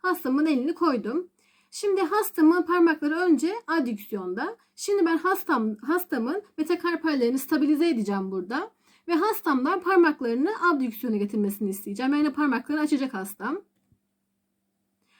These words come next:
Hastam hareketi yapabildiğine göre ben burada hastama en az üç değerini vereceğim. Şimdi,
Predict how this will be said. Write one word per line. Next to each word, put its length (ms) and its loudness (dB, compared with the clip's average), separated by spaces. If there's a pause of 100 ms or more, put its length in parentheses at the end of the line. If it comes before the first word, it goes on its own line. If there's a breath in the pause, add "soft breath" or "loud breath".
(140)
Hastam 400 4
hareketi 420 2
yapabildiğine 560 2
göre 420 0
ben 180 2
burada 260 0
hastama 420 -2
en 160 0
az 160 2
üç 220 -2
değerini 280 4
vereceğim. 440 0 (420 soft breath)
Şimdi, 560 0